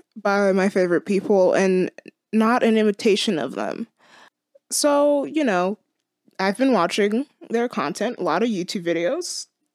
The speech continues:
a lot of Pinterest boards, and finding things I like.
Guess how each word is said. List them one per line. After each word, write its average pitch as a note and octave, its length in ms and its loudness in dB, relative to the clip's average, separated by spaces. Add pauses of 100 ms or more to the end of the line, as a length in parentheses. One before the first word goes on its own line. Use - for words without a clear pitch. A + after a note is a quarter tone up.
(460)
a G3+ 80 -4
lot F3 220 2
of A#3 100 -2
Pinterest G3+ 400 -4
boards, F#3+ 540 2 (800)
and G#3+ 540 -2
finding C4 720 -2
things B3+ 560 -4
I B3 120 0
like. - 560 -2